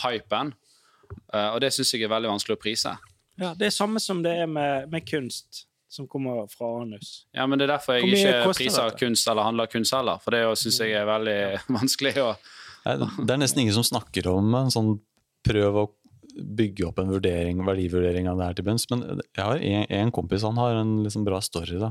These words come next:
Speaker 3: som er at, eh, la oss, ma-, man vet jo cirka hvor mye penger som går inn i,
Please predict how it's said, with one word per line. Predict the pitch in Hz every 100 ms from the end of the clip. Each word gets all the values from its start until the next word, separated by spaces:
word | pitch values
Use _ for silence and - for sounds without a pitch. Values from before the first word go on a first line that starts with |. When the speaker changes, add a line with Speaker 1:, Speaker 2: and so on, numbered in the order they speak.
| 92
Speaker 3:
som | - -
er | 95 85 87
at, | 87 95
eh, | 95 - _ _ - _ _ _ - 98 98 95
la | 95 98 98
oss, | 95 - - - - _ _ -
ma-, | -
man | 110 110 95
vet | 85 113
jo |
cirka | - - 90 - 98 98
hvor | 98 98 101
mye | 101 95 87 87 90 95 98 _ _ _ _
penger | 110 87 82
som | 95
går | 92 85 87
inn | 87
i, | 87